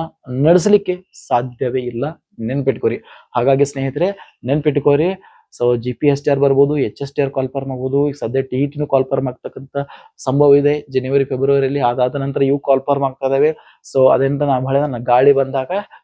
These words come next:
ತೋರಿಕೊಳ್ಳಿ ಅಂತಂದು ಹೇಳಲ್ಲ, ಅವಕಾಶ ಬಂದಾಗ ಬಳಸಿಕೊಳ್ಳುವವನೇ ನಿಜವಾದ ಬುದ್ಧಿವಂತ ಅಂತ ನಾವು ಕರಿತಾ ಇದ್ದಾವೆ. ಹಾಗಾಗಿ ಇರ್ತಕ್ಕಂಥ ಅವಕಾಶಗಳನ್ನ ಸರಿಯಾಗಿ ಉಪಯೋಗಿಸ್ಕೊಂಡು so ಇವತ್ತಿನಿಂದ ಸ್ಟಡಿಯನ್ನ ಮಾಡಿ,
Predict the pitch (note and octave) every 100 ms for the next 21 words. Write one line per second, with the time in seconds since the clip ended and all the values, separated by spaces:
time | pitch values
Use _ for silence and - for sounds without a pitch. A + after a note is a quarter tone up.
0 | _ C#3 D3 D3 D3 D3 C3+ A#2+ C3+ C3
1 | C#3+ C#3 D#3+ D3+ - B2+ C#3+ C#3 C#3 C3
2 | C#3+ D#3+ C3+ B2 C#3 D3 - C3+ C3+ D#3
3 | D3+ B2+ C3 C3 D#3 G3 - - - C3
4 | C#3+ D3 D3+ C#3 C#3 C3+ C3+ C3 C3 B2+
5 | C3+ C3 C#3 E3+ D#3 C3+ C3 C3+ C3+ C#3+
6 | F3+ - _ - C3+ - - D#3 D3+ D3
7 | F3+ - - C3+ C3+ D#3+ - D3 C3+ C3
8 | D3+ E3 - - C3 D#3 D#3+ D#3 B2+ C3
9 | B2+ - C3 C#3+ D3+ - - - B2 B2+
10 | D3 E3+ E3 D#3+ D#3 E3 D#3+ - C3 C3
11 | A#2+ A#2+ A2 A2 C3 C3+